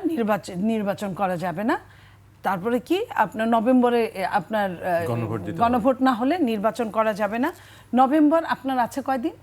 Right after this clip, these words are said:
Speaker 1: আর চার পাঁচ দিনের মধ্যে নভেম্বর শুরু। আদৌ কি সম্ভব একটা মাসের মধ্যে এত বড় একটা নির্বাচন করে ফেলা? এবং এটার পরে আবার দুই মাস পরে আরেকটা নির্বাচন করে ফেলা?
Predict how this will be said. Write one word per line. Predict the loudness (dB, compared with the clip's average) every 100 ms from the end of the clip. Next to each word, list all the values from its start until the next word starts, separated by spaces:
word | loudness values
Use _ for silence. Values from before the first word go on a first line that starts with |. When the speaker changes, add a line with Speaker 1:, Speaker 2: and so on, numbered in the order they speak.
| -4
Speaker 1:
আর | -4 -2
চার | -4 -2
পাঁচ | -4 -4
দিনের | -4 -2 -2
মধ্যে | 0 4
নভেম্বর | 4 2 -4 -6
শুরু। | -6 -10 -10 -12 -20 -20 -20 -12
আদৌ | -4 -2
কি | 0 -2
সম্ভব | 2 4 4 4
একটা | 0 -2 2
মাসের | 2 2 2 2
মধ্যে | 2 0 -4 2
এত | 0 4
বড় | 4 4
একটা | 2 2
নির্বাচন | 4 4 2 2 0
করে | 2 0
ফেলা? | 0 -4 -4 -8 -20 -20 -4
এবং | 2 2 4
এটার | 2 4 2
পরে | 4 2
আবার | 4 6
দুই | 8
মাস | 8 6 2
পরে | 0 4
আরেকটা | 4 2 0 4
নির্বাচন | 4 4 4 2 0
করে | 0
ফেলা? | 0 0 -2